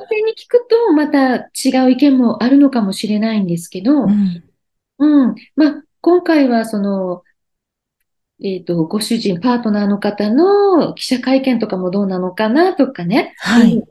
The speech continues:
Speaker 1: ろんな意見があると思うんですけど、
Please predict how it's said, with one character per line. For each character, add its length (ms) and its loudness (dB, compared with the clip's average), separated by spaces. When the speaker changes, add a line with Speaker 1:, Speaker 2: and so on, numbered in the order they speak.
Speaker 1:
ろ 160 2
ん 20 4
な 140 4
意 80 0
見 260 0
が 240 -4
あ 80 0
る 140 2
と 80 -2
思 220 2
う 20 2
ん 20 2
で 120 -4
す 100 -16
け 100 -6
ど、 380 2